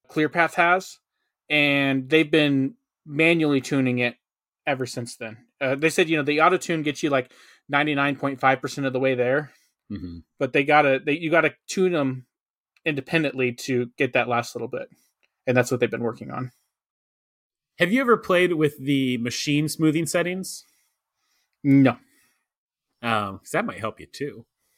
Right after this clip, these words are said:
Speaker 2: 'cause it
Speaker 1: It
Speaker 2: could
Speaker 1: might.
Speaker 2: actually be a toolpath thing.
Speaker 1: Well, i-, it's progressively gotten worse. And,
Speaker 2: Hmm.
Speaker 1: and I, I got about a thou and a half of run out in my x-axis and five tenths in my y. So
Speaker 2: Okay.
Speaker 1: my,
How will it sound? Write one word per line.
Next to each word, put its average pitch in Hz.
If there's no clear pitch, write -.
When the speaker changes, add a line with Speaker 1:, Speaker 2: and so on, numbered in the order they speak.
Speaker 2:
'cause 151
it 156
Speaker 1:
It -
Speaker 2:
could 269
Speaker 1:
might. 196
Speaker 2:
actually 123
be 120
a 98
toolpath 120
thing. 90
Speaker 1:
Well, 226
i-, 214
it's 208
progressively 196
gotten 143
worse. 120
And, 185
Speaker 2:
Hmm. 180
Speaker 1:
and 185
I, 170
I 170
got 185
about 165
a 131
thou 143
and 135
a 120
half 131
of 117
run 127
out 120
in 120
my 120
x-axis 143
and 127
five 127
tenths -
in 120
my 120
y. -
So 139
Speaker 2:
Okay. 127
Speaker 1:
my, 139